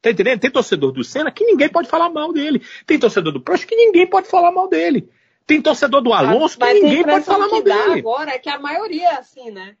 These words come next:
Speaker 2: É engraçado,
Speaker 1: É,
Speaker 2: a maioria
Speaker 1: é
Speaker 2: parece
Speaker 1: porque,
Speaker 2: que tá
Speaker 1: é
Speaker 2: assim, vai
Speaker 1: porque,
Speaker 2: falar, "Uai."
Speaker 1: é porque a rede social potencializou isso.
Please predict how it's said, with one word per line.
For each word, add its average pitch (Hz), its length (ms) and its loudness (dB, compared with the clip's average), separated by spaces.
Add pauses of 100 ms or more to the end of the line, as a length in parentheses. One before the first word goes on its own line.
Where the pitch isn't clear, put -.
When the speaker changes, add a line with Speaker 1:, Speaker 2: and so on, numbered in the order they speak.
(100)
Speaker 2:
É 202 80 -20
engraçado, 233 380 -12
Speaker 1:
É, - 140 -4
Speaker 2:
a - 40 -20
maioria 214 300 -4
Speaker 1:
é 269 60 4
Speaker 2:
parece 254 180 0
Speaker 1:
porque, - 160 -6
Speaker 2:
que 254 100 -6
tá 202 60 0
Speaker 1:
é - 20 2
Speaker 2:
assim, 214 100 -2
vai 254 120 0
Speaker 1:
porque, 214 480 2
Speaker 2:
falar, 277 180 -10
"Uai." 262 240 -14 (460)
Speaker 1:
é 170 100 -2
porque 185 340 0
a 175 80 2
rede 180 320 0
social 156 600 -2 (520)
potencializou 202 720 -2
isso. 160 420 -8